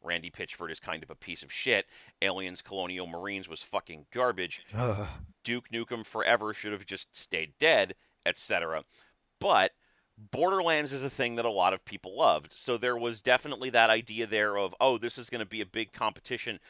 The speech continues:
Speaker 1: Battleborn versus Overwatch. Who do you got?" And Battleborn got the fucking shit kicked out of it.
Speaker 2: Yep.
Speaker 1: And it's, I don't, I don't feel like,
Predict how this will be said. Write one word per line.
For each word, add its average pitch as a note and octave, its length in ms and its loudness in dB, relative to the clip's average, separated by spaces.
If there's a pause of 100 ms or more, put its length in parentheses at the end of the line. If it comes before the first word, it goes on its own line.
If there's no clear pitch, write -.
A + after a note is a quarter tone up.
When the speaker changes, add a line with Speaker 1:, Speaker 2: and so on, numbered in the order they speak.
(240)
Speaker 1:
Battleborn A#2+ 480 6
versus G#2+ 320 -6
Overwatch. G#2+ 560 4
Who C#3 140 -6
do A2+ 40 -12
you A#2+ 160 -8
got?" G#2+ 300 6 (340)
And F#3+ 160 -6
Battleborn A3+ 540 0
got G#3+ 160 0
the D#3 100 -2
fucking D3+ 440 -2
shit - 440 0
kicked - 280 0
out F#2 180 6
of C#2 80 -8
it. B1+ 100 -14 (640)
Speaker 2:
Yep. C3+ 220 0 (520)
Speaker 1:
And D#3 120 4
it's, - 200 0
I G3 80 6
don't, A3+ 280 0 (260)
I F3+ 140 6
don't G3+ 300 0
feel E3+ 360 -4
like, C3+ 460 2